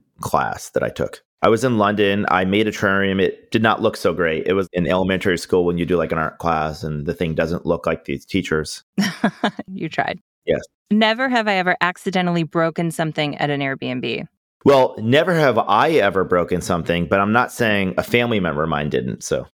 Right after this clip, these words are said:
Speaker 2: Oh, are we gonna leave it at that?
Speaker 1: We'll leave it at that.
Speaker 2: Okay. <laughs> Never have I ever painted an accent wall.
Speaker 1: I have.
Speaker 2: What color?
Speaker 1: Yes.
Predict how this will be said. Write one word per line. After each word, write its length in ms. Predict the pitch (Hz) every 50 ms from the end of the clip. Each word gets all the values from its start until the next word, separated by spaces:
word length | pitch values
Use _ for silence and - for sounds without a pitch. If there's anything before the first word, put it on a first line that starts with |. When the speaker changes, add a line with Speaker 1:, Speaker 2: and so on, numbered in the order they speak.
| _ _ _ -
Speaker 2:
Oh, 460 | - 240 294 294 196 151 143 151 170 - -
are 80 | 165 160
we 60 | 170 175
gonna 160 | 175 170 165
leave 180 | 170 170 170
it 60 | 175 170
at 120 | 175 -
that? 320 | 180 170 175 190 214 233 - _ _ _ _ _ _ _ _ -
Speaker 1:
We'll 120 | 101 98
leave 140 | 107 98 90
it 60 | 85
at 100 | 80 -
that. 320 | 85 78 73 67 - - _ _ _ _ _ _ _ -
Speaker 2:
Okay. 360 | 170 170 - 170 - - 151 -
<laughs> 800 | - 147 - - - - - 240 - - 269 247 - - 220 233 - _ _ _ _ _ _ _ _ _ _ _ _ -
Never 340 | 214 214 214 220 247 269 269
have 180 | 262 247 226
I 60 | 233 214
ever 200 | 202 185 180 180
painted 480 | - - - 202 202 196 214 214 190
an 140 | 190 175 - -
accent 540 | 156 160 - - - - 165 147 - - -
wall. 440 | 135 123 - - - - - - _ _ _ _ _ _ _ _ _ 80
Speaker 1:
I 120 | 80 80
have. 480 | 82 82 78 73 78 90 87 - - - _ _ _ _
Speaker 2:
What 160 | 165 160 -
color? 260 | - 165 156 151 151
Speaker 1:
Yes. 320 | 151 - 73 - - -